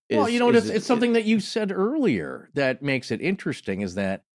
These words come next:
Speaker 2: there are some strange things that line up that are hard to dismiss. The name Sally itself
Speaker 1: Yeah,
Speaker 2: keeps
Speaker 1: and
Speaker 2: coming up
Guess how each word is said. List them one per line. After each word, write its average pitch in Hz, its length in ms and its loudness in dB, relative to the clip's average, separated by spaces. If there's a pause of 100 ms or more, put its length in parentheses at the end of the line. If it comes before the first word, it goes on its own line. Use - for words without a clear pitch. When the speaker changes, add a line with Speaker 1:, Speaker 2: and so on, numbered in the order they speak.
(120)
Speaker 2:
there 160 200 0
are 185 100 0
some 165 280 -4
strange 165 540 -4
things 175 260 -2
that 147 140 -4
line 135 340 -2
up 175 300 -4
that 110 280 0
are 113 140 -2
hard 98 300 -4
to 95 80 -6
dismiss. 104 840 -6
The 131 160 0
name 190 360 2
Sally 185 500 -2
itself 151 640 -6
Speaker 1:
Yeah, 226 220 4
Speaker 2:
keeps 165 140 2
Speaker 1:
and 160 100 2
Speaker 2:
coming 131 320 2
up 87 180 -4